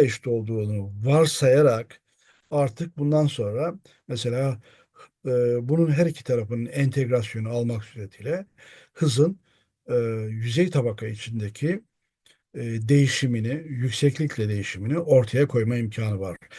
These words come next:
Benzer şekilde, aynı şekilde U yerine bu sefer, e, T sıcaklığını almak suretiyle ama U yıldız yerine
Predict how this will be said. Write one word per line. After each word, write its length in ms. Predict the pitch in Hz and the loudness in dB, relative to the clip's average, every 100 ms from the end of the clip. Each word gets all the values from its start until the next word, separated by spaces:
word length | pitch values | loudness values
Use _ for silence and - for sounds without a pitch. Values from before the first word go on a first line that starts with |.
| - - - | -20 -16 6
Benzer 340 | 147 170 196 | 8 10 10
şekilde, 640 | 202 175 - 156 147 180 196 _ _ _ | 8 4 2 4 6 6 4 _ _ _
aynı 280 | 165 190 190 | 0 0 0
şekilde 640 | - 143 123 120 117 180 208 _ _ - _ - | -2 -4 -4 -2 2 2 0 _ _ -20 _ 2
U 200 | 196 190 | 4 6
yerine 500 | 165 135 131 170 185 | 6 4 2 -2 -4
bu 100 | 156 - - - | -10 -12 -16 -4
sefer, 320 | 143 156 - - _ _ _ 131 | 0 0 -2 -12 _ _ _ -4
e, 460 | 127 123 120 117 113 110 _ _ 143 107 | -2 -2 -2 -4 -6 -12 _ _ -20 -4
T 180 | - 196 | 2 2
sıcaklığını 600 | - 117 117 - - 113 | 2 -2 -4 -8 -10 -4
almak 300 | 107 101 101 | -4 -4 -6
suretiyle 640 | - 110 107 101 131 196 - - - - | -6 -8 -8 -6 -4 -4 -8 -20 -10 0
ama 240 | 156 170 | 6 6
U 200 | 175 165 | 6 2
yıldız 420 | 165 175 170 180 | 2 2 2 0
yerine 440 | 139 123 120 185 | 0 -2 -4 -8